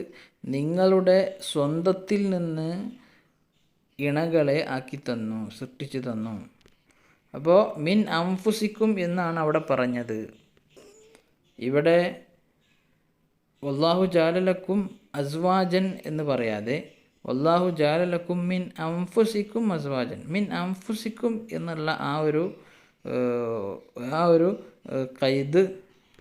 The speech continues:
ഇവിടെ കൊണ്ടുവന്നു. എന്താണ് അതിൻ്റെ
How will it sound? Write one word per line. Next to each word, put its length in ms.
ഇവിടെ 200
കൊണ്ടുവന്നു. 640
എന്താണ് 400
അതിൻ്റെ 340